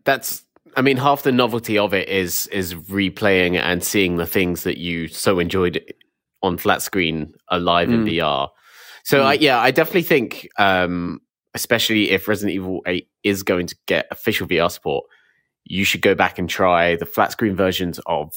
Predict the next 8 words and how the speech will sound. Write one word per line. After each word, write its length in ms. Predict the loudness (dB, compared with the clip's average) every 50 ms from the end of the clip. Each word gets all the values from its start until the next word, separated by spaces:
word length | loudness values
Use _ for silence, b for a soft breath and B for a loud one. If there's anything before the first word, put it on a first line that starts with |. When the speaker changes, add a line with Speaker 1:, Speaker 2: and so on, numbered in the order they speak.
| -16 -16 -4 -2
Speaker 1:
the 200 | -2 -2 -2 -4 -10 _ _ _
two 340 | -2 0 2 4 4 4 4 2
remake 600 | 2 2 2 2 2 0 0 -2 -4 -8 -14 -16 _ _ _ _
and 220 | -4 -2 -2 -4 -6
four. 400 | -8 -2 0 2 2 2 2 0
I 100 | 0 0
would 140 | -2 -4 -2
say 300 | 0 0 2 2 0